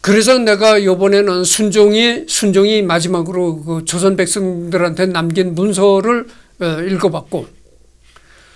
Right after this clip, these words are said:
순종이 남긴 문서도 겁니다. 어, 이완용이가 뭐 나라를 팔아먹어서 망했다.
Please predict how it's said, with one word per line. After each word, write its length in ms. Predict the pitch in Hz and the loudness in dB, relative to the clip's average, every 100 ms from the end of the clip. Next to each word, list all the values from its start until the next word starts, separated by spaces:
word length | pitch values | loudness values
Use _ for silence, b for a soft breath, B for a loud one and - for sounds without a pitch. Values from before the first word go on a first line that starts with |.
| b b | b b
순종이 600 | - 269 254 262 262 262 | -2 0 2 2 2 2
남긴 400 | 214 214 247 208 | 0 0 -2 0
문서도 420 | 196 180 185 262 | 0 0 -2 -2
겁니다. 560 | 247 160 151 147 165 _ _ - - | -6 -8 -8 -12 -14 _ _ -20 -18
어, 220 | 135 117 - | -16 -16 -8
이완용이가 680 | 185 196 196 190 180 185 220 | 0 2 4 2 0 0 0
뭐 200 | 233 240 | -2 -2
나라를 380 | 196 185 208 | 0 2 0
팔아먹어서 540 | 208 214 202 190 175 202 | 0 -2 0 0 -2 -4
망했다. 580 | 170 165 - 170 147 | -4 -6 -4 -4 -4